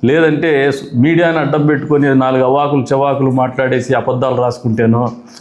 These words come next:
అవి నిజాలు అయిపోతాయనే భ్రమంలో ఒక ఆయన ఉన్నాడు, ఆయన ఉద్యోగం పోగొట్టుకున్నాడు. అబద్ధాలు రాసి రాసి రాసి నేచర్ ఒకటి ఉంటుంది. నేను తప్పు చేస్తా పోయినా, నువ్వు తప్పు చేస్తా పోయినా, వాళ్ళు తప్పు చేస్తా పోయినా అదేమి స్పేర్ చేయదు.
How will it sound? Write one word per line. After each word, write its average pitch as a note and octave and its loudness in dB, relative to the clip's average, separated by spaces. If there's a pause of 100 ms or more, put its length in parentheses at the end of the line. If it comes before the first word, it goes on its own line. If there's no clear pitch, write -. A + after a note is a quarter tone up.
(120)
అవి A#2+ 2
నిజాలు C3+ 2
అయిపోతాయనే B2 0
భ్రమంలో A#2 0
ఒక A2 -2
ఆయన A#2+ 0
ఉన్నాడు, A2+ 2
ఆయన A#2 2
ఉద్యోగం A2 0
పోగొట్టుకున్నాడు. G2+ -2 (1300)
అబద్ధాలు A2 0
రాసి A2+ 0
రాసి G2+ 2
రాసి G#2 0 (440)
నేచర్ C3+ 2
ఒకటి A2 0
ఉంటుంది. F#2 0 (1400)
నేను B2 2
తప్పు B2+ 0
చేస్తా B2 0
పోయినా, A#2+ 2 (500)
నువ్వు C3+ 2
తప్పు C3 0
చేస్తా A#2+ 2
పోయినా, A2+ 2
వాళ్ళు B2+ 0
తప్పు A2+ 0
చేస్తా A2+ 0
పోయినా A2+ 2
అదేమి A2 2
స్పేర్ A2+ 0
చేయదు. F#2 0